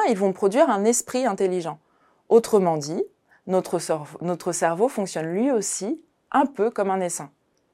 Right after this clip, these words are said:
De ces études se développe aussi ce que l'on a nommé les réseaux de neurones.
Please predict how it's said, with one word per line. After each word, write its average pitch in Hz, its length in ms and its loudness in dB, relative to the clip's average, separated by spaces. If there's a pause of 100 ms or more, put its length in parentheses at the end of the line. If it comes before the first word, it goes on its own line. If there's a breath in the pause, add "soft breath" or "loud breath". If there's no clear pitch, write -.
(1800 soft breath)
De 226 160 6
ces 233 260 2
études 269 320 2
se 233 140 -6
développe 233 420 6
aussi 226 300 -2
ce - 60 -8
que 214 100 -6
l'on 190 160 -2
a 175 80 2
nommé 214 420 2
les 175 180 0
réseaux 208 300 2
de 220 80 2
neurones. 165 420 -2